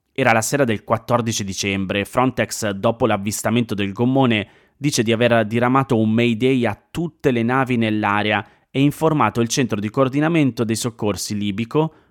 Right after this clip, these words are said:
nonché i centri di soccorso in Italia, Malta e Tunisia. Un altro aereo Frontex ha fatto da supporto alle navi commerciali che avevano risposto alla richiesta di assistenza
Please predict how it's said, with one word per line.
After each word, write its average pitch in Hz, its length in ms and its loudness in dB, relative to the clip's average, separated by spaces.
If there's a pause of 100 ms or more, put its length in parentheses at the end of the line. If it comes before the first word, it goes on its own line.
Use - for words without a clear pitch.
nonché 147 580 0
i 123 100 -8
centri 110 340 -2
di 104 80 -8
soccorso 147 580 -2
in 110 140 0
Italia, 98 560 0 (240)
Malta 170 640 -2
e 127 100 -4
Tunisia. 90 640 -2 (760)
Un 127 180 0
altro 175 340 0
aereo 104 560 0
Frontex 104 680 -4
ha - 600 -6
fatto 139 280 0
da 120 100 2
supporto 143 480 0
alle 117 100 0
navi 117 280 -2
commerciali 123 720 0
che 120 100 -4
avevano 110 360 0
risposto 117 640 -2
alla 107 160 0
richiesta 107 460 -4
di 104 100 -4
assistenza 104 880 -4